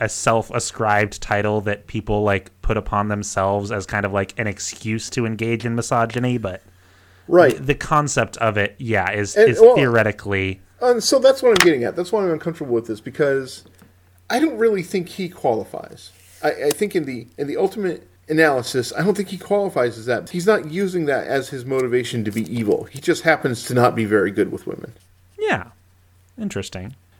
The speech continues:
Speaker 1: Until later on when he decides to kill Captain Hammer because he stole his girl.
Speaker 2: Yeah, but it's not, it's not the same as the guy from Taxi Driver.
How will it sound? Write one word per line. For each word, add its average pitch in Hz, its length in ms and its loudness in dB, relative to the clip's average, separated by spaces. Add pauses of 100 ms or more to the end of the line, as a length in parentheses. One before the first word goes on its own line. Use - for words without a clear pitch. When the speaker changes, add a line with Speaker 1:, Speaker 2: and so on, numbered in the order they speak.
(100)
Speaker 1:
Until 135 720 2 (280)
later 120 480 2
on 101 580 2
when 107 500 -2
he 107 420 -2 (400)
decides 113 480 0
to 110 100 -4
kill 104 240 -2
Captain 98 360 -2
Hammer 101 320 -2
because 98 380 -4
he 101 80 -8
stole 92 280 -4
his 92 160 -8
girl. 98 420 -2 (280)
Speaker 2:
Yeah, 247 800 -4 (360)
but 226 200 8
it's - 360 -2 (180)
not, 233 280 -8 (400)
it's - 180 -4
not 311 240 0 (180)
the 185 120 -6
same 220 340 4
as 175 180 -2
the 160 100 0
guy 180 220 2
from 139 280 -6 (380)
Taxi - 580 -4
Driver. - 680 -6